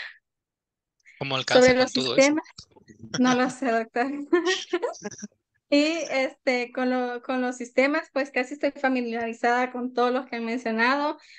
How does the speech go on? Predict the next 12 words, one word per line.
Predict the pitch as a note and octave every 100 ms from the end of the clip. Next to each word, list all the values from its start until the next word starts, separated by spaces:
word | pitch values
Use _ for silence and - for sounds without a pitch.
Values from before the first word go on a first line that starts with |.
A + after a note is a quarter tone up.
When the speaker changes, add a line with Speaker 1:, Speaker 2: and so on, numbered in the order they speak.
| _
Speaker 2:
porque | - C4 C4+ A#3
como | A#3 A3+
trabajo | A3+ A3+ B3
en | B3+
ambos | B3+ C4 C4+
seguros, | - C4 C4+ D4+
manejan | E4+ A#3+ C#4 B3
diferentes | C4 A#3 A3 A3+ A#3+ -
sistemas, | A3+ - C4+ B3 A3+ -
tanto | A3+ A3
el | A3 A3
safis, | G#3 - B3+ B3+ B3+ B3+ C#4+